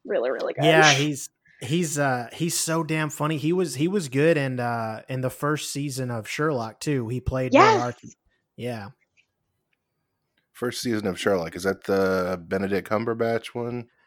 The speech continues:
Speaker 2: Yeah, he
Speaker 1: Mm-hmm.
Speaker 2: played Moriarty, man. He was fucking unhinged. He was good.
Speaker 3: Uh, I never got around to seeing that. Um,
Speaker 2: It's worth checking out.
Speaker 3: Yeah.
Speaker 1: This is
Speaker 3: Okay,
Speaker 1: all
Speaker 3: so
Speaker 1: great content we're discussing.
Speaker 3: Yeah. <laughs>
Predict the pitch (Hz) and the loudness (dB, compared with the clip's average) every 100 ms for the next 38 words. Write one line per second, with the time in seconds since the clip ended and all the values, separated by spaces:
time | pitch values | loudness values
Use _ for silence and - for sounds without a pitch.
0 | _ _ _ 139 165 160 123 143 - 165 | _ _ _ 2 4 4 2 0 2 2
1 | 147 139 147 131 139 135 123 127 127 147 | 4 2 2 4 2 2 -2 -2 -2 -2
2 | 147 - 131 - 120 131 135 131 107 123 | -2 -2 -4 -4 -8 -4 -2 -2 -2 0
3 | 143 127 110 90 - _ - 135 - - | 0 0 -4 -10 -14 _ -8 -6 -6 -6
4 | 120 107 - 113 113 95 - 113 175 208 | -6 -8 -14 -16 -14 -12 -10 -6 -6 -4
5 | 156 135 107 85 - 98 80 69 - - | -2 0 0 -2 -4 -4 -4 -10 -14 -18
6 | _ _ - - 78 80 76 64 - _ | _ _ -16 -12 -12 -12 -12 -16 -20 _
7 | _ _ _ _ _ _ 208 202 131 - | _ _ _ _ _ _ -14 -6 -6 -6
8 | 120 107 110 110 - _ _ 92 78 78 | -12 -12 -14 -16 -20 _ _ -12 -12 -14
9 | _ - - - - - 320 330 247 240 | _ -20 -20 -18 -2 2 6 6 6 4
10 | 240 - 226 208 202 190 202 202 196 - | 2 -2 -4 -2 -6 -6 -6 -8 -8 -4
11 | 240 - 285 330 339 339 _ - 107 - | -4 -6 -12 -10 -10 -12 _ -4 -2 0
12 | - - 131 - 131 | -4 -4 -4 -2 -4